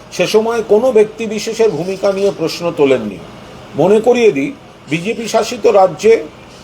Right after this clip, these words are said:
মহা-, মধ্যপ্রদেশে বৃহত্তম কেলেঙ্কারি, ব্যাপক কেলেঙ্কারি, এবং তদন্তের সময়ও একের পর এক রহস্য মৃত্যু হয়েছে। বিজেপি শাসিত ত্রিপুরায় সিপিএম জমানায় চাকরি চলে যাওয়া দশ হাজার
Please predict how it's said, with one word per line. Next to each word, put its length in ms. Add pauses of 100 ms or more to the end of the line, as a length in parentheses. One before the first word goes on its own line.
(200)
মহা-, 420
মধ্যপ্রদেশে 920 (420)
বৃহত্তম 720
কেলেঙ্কারি, 500
ব্যাপক 420 (140)
কেলেঙ্কারি, 520 (360)
এবং 320
তদন্তের 580
সময়ও 440
একের 360
পর 200
এক 160
রহস্য 440
মৃত্যু 440
হয়েছে। 340 (720)
বিজেপি 460
শাসিত 440
ত্রিপুরায় 680 (280)
সিপিএম 560
জমানায় 480
চাকরি 440
চলে 260
যাওয়া 360 (440)
দশ 220
হাজার 260